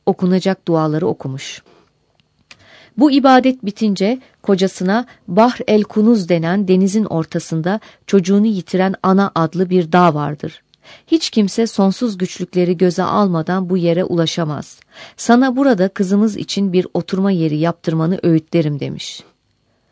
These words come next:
Karısıyla bu konuda uyum halinde olan vezir, çocuğunu yitiren ana adlı bu dağda ulaşılamaz bir saray yaptırmaya ve Gonca Gül'ü ertesi yılbaşında yenilenmek kaydıyla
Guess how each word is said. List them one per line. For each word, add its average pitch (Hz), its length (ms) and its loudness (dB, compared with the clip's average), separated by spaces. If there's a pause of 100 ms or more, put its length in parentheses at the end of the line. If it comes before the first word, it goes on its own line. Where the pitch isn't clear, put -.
(400)
Karısıyla 311 580 2
bu 277 120 -2
konuda 190 360 2
uyum 226 340 4
halinde 160 440 0
olan 156 320 -2
vezir, 185 360 -2 (320)
çocuğunu 220 440 2
yitiren 175 540 -2
ana 190 280 2
adlı 160 320 -2
bu 214 140 0
dağda 175 420 -2 (300)
ulaşılamaz 202 720 2
bir 185 80 0
saray 185 420 -2
yaptırmaya 156 680 -4 (360)
ve 185 100 6
Gonca 196 400 2
Gül'ü 196 360 -2 (260)
ertesi 190 460 0
yılbaşında 175 600 -2
yenilenmek 185 720 0
kaydıyla 160 600 -2